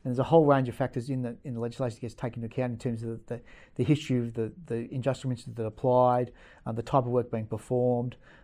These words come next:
uh, the nature of the relationship between the parties. Th-, there's, and then, as I said, a-, any other factor the commission considers relevant to take into account. So, but the commission needs to, as a threshold, needs to be satisfied it's fair and reasonable to apply the, the, uh, to impo-, to put in place an order and to apply the protected rate of pay.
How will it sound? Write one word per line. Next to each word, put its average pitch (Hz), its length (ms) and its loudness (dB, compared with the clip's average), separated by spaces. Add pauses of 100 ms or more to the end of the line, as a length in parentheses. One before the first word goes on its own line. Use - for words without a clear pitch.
uh, 117 40 -6
the 120 100 -4
nature 135 300 2
of 117 60 -2
the 120 60 -4
relationship 117 340 -2
between 117 220 -6
the 110 60 -8
parties. 117 380 -6
Th-, 143 160 -10
there's, 135 220 -4 (160)
and 131 180 -2
then, 139 160 2
as 120 160 -2
I 120 40 -2
said, 127 260 0 (220)
a-, 143 60 -6
any 143 260 0
other 120 140 0
factor 120 260 -6
the 113 80 -10
commission 123 320 -10
considers 113 360 -8
relevant 117 420 -8
to 135 180 -20
take 113 140 -10
into 113 140 -10
account. 113 380 -12
So, 117 160 -10 (400)
but 127 140 6
the 127 60 0
commission 180 260 4
needs 147 140 6
to, 139 180 -4
as 131 160 -2
a 120 40 -2
threshold, 151 360 4
needs 127 120 0
to - 40 -8
be 127 60 -2
satisfied 127 420 0
it's - 80 -18
fair 143 240 2
and 127 80 0
reasonable 117 320 -4
to 110 60 -6
apply 113 400 -10 (640)
the, 113 220 -2 (180)
the, 113 260 -6 (180)
uh, 523 220 -8
to 135 140 2
impo-, 147 300 -4
to 127 240 -2 (100)
put 151 160 2
in 131 60 -6
place 127 280 0
an 117 60 0
order 123 220 0
and 120 180 -6
to 120 80 -8
apply 120 300 -8
the 117 100 -10
protected - 300 -14
rate 113 120 -8
of 110 100 -14
pay. 123 140 -14